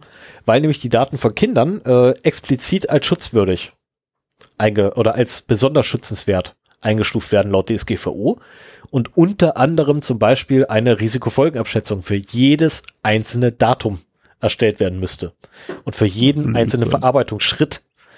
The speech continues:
Speaker 1: Nicht nur für eine Verarbeitung, sondern wirklich für jeden einzelnen Verarbeitungsschritt. Ähm,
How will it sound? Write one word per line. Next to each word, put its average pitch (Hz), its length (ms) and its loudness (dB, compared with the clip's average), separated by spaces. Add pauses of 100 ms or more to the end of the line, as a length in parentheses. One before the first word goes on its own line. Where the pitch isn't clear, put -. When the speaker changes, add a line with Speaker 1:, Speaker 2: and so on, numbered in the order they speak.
(220)
Speaker 1:
Nicht 139 180 0
nur 143 80 4
für - 140 2
eine 117 160 4
Verarbeitung, 139 460 0
sondern 117 140 2
wirklich 123 180 -2
für 113 60 4
jeden 113 340 2
einzelnen 117 300 0
Verarbeitungsschritt. - 1200 -2 (1000)
Ähm, 113 440 0